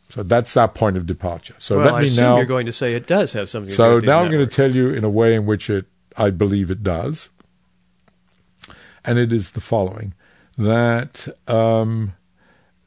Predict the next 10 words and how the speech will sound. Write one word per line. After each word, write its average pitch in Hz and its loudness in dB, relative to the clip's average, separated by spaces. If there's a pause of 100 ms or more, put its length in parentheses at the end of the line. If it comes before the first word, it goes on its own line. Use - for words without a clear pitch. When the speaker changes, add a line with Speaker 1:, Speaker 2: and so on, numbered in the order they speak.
(160)
Speaker 1:
the 113 0
circulatory 101 -2
system, 120 -6
let's 117 -4
use 101 -4
that 98 0
again 92 -2
as 87 -6
an 87 -6
example, 87 -6